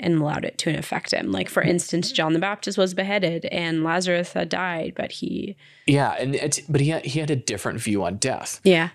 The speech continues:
Speaker 2: And I
Speaker 1: that's
Speaker 2: think
Speaker 1: true.
Speaker 2: that that's also part of it. It's like, these are very complex issues, and break it, bring it back down to our politics of the day, is we start breaking things down into these very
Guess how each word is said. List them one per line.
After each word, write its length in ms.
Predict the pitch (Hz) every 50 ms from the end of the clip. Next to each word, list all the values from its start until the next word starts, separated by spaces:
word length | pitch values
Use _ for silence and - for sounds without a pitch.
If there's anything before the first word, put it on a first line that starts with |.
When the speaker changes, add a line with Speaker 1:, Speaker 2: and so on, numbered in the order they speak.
| - -
Speaker 2:
And 140 | - - 180
I 40 | 175
Speaker 1:
that's 100 | 175 180
Speaker 2:
think 140 | 147 127 -
Speaker 1:
true. 120 | - -
Speaker 2:
that 140 | - 180 -
that's 200 | 131 120 117 117 -
also 260 | - - 104 - 107
part 340 | - - - - 202 214 170
of 80 | 120
it. 80 | 104 -
It's 180 | - 104 - -
like, 300 | 110 107 95 - - - _ - - - - - _ _ _ _ _ _
these 160 | - 135 127
are 60 | 127
very 520 | 117 117 117 117 123 127 135 147 156 160 151
complex 460 | - 143 123 - 123 113 113 - - -
issues, 520 | 135 123 - - 98 90 95 120 123 - - _ _ _ _ _ _ _ _ _ -
and 600 | 123 113 110 107 104 104 104 104 107 - - - - _ _ _ _ _ _ _ _ _ _ _ _ _ _ _ -
break 260 | 131 - 131 117 104
it, 160 | - - - -
bring 120 | 107 101
it 40 | 95
back 200 | - 98 95 -
down 100 | 104 95
to 60 | -
our 100 | 87 85
politics 460 | - - 165 170 156 - - - - 104
of 60 | 95
the 60 | 95
day, 280 | - - 131 156 - -
is 120 | - -
we 80 | 101 -
start 400 | - - - 123 - - - -
breaking 320 | 123 117 113 - 107 104
things 260 | - 107 104 104 -
down 200 | - 95 95 92
into 140 | 95 95 90
these 180 | 87 95 104 104
very 800 | 98 101 107 98 98 101 104 107 107 110 110 110 107 - -